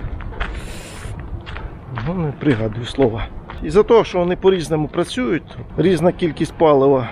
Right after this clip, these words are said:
проходить через форсунку, то із-за цього, е, двигатель і трусить. Бо в двох циліндрах палива не вистачає. Така проблема. Ніяких помилок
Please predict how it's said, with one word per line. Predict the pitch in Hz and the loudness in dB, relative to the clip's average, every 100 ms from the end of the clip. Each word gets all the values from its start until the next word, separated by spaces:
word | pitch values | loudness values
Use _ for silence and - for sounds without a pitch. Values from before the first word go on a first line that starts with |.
| - | -2
проходить | 151 - 156 139 | 0 2 2 2
через | - 147 - | 0 -2 0
форсунку, | 156 - 240 226 156 | -2 2 2 2 -2
то | - 208 214 - | 2 2 2 0
із-за | 170 143 143 | -2 -2 0
цього, | - 202 170 139 - - - - - - - - | 4 4 4 -2 -6 -12 -12 -12 -14 -14 -12 -4
е, | 127 127 131 117 113 - - 120 | 0 0 0 -4 -10 -10 -8 -4
двигатель | 131 202 - 147 | 0 0 0 -2
і | - 156 160 110 - | 0 0 0 -4 -2
трусить. | 156 143 - 107 - - - - - - - - - - - - - | 2 2 0 -8 -10 -10 -12 -12 -12 -12 -12 -12 -12 -12 -12 -10 -4
Бо | - 151 139 | 2 4 4
в | 120 | 2
двох | 151 165 - | 2 2 2
циліндрах | - 143 147 131 | -2 2 2 2
палива | - 151 135 131 120 | 2 4 6 4 2
не | 127 | 0
вистачає. | 117 - - 185 175 156 117 - | -4 -6 -4 0 2 2 -2 -6
Така | - - 214 | 0 4 4
проблема. | 196 147 131 123 123 120 - - - - - - - | 4 2 2 2 0 -4 -8 -8 -6 -6 -6 -8 2
Ніяких | 190 277 - 170 - - - - - - - - | 6 6 4 -2 -2 -4 -6 -6 -6 -6 -8 -2
помилок | - 185 185 156 | 2 4 6 4